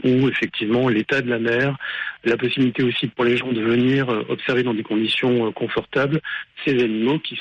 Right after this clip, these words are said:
sont effectivement visibles à quelques milles de nos côtes. Alors, effectivement, il faut aller un petit peu plus loin que,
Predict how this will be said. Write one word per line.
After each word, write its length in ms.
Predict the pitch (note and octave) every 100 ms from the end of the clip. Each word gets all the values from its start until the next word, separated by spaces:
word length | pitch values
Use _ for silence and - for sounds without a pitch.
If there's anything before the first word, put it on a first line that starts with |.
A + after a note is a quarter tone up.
| -
sont 140 | C3+ B2+
effectivement 540 | - A2+ - A#2 C3
visibles 480 | A#2+ A2+ A2+ D3 C#3 - - -
à 100 | -
quelques 400 | A2 D3 C#3 -
milles 360 | C#3 B2 B2 D#3+
de 120 | C#3+
nos 160 | B2 A2+
côtes. 340 | - D#3 F3+
Alors, 240 | A#2 A2 G#2
effectivement, 480 | - G#2+ G#2+ A#2+
il 80 | B2
faut 160 | - A2+
aller 80 | G#2+
un 120 | G2+
petit 160 | -
peu 140 | - C3+
plus 200 | - A#2+
loin 260 | B2 B2
que, 240 | A#2+ -